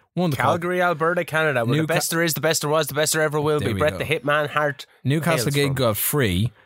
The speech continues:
Speaker 1: went back at it again with the fans, put it right, back with a bang, <laughs> going back to the championship, lost four out of his first six, beat the league leaders Chelsea and a draw,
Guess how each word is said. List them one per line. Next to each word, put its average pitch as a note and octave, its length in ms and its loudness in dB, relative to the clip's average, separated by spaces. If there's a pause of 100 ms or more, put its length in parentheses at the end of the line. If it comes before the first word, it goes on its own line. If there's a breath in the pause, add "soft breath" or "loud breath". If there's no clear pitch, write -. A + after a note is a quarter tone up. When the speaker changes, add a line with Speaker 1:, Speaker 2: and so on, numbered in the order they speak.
(100)
Speaker 1:
went C3 220 0
back D#3+ 260 0
at B2+ 140 2
it A#2 100 0
again G#2+ 540 2 (260)
with D3 220 2
the A2+ 60 -4
fans, G2+ 420 2
put E3 320 0
it - 40 -6
right, G2 380 2 (300 loud breath)
back E3+ 200 0
with D#3 100 0
a - 20 0
bang, A#2 360 2
<laughs> - 0 -
going B2 220 0
back C#3 200 2
to B2+ 80 -2
the A2 100 2
championship, A2 920 0 (460 loud breath)
lost C3+ 320 2
four F3+ 260 0
out F3 140 0
of C3 60 0
his B2 160 0
first A#2+ 280 0
six, G2 300 0
beat D#3 280 -2
the C#3+ 60 -2
league B2 220 0
leaders G#2 300 2
Chelsea G#2 480 2
and A#2 120 2
a A2+ 60 2
draw, G2 300 2